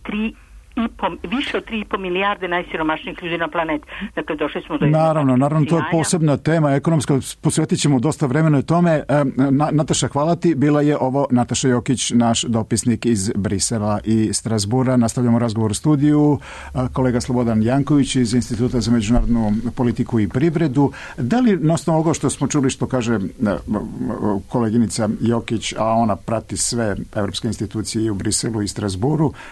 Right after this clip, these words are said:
Speaker 2: na neki način indirektno možemo <clears throat> i da zaključimo zašto je nemoguća onda koalicija, pre svega antiteroristička koalicija, e, e, Moskve i Vašingtona, a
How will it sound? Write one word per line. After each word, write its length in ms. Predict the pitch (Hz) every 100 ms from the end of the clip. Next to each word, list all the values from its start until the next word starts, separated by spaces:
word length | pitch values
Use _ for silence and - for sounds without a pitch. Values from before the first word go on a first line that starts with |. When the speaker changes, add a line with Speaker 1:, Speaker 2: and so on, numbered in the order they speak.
| -
Speaker 2:
na 100 | 131
neki 200 | 180 175
način 280 | 170 156 151
indirektno 480 | 165 170 156 -
možemo 360 | 151 139 160 156 -
<clears throat> 160 | 180 165
i 40 |
da 120 | 147
zaključimo 440 | 135 151 175 160 143
zašto 260 | 175 175
je 40 | 175
nemoguća 440 | 175 147 147 151
onda 180 | 135 127
koalicija, 760 | - 143 139 131 147 143 127 104 - - - - - -
pre 120 | 131
svega 420 | - 139 131 117 104 - - - - -
antiteroristička 800 | 117 120 107 110 95 90 95 -
koalicija, 500 | 95 104 101 - 113
e, 200 | 98 -
e, 240 | 113 - -
Moskve 640 | 117 120 - 120 120 110 110
i 140 | 113
Vašingtona, 1000 | 104 110 - 151 131 139 139 139 131
a 40 | 131